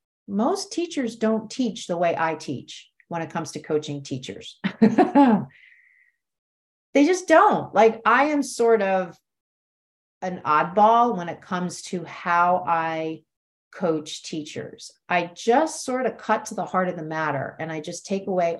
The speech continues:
all the excess. And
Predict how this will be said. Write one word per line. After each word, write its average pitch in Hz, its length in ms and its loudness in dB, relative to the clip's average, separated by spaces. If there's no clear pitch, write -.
all 190 460 4
the 175 200 -12
excess. - 800 -12
And 185 540 -2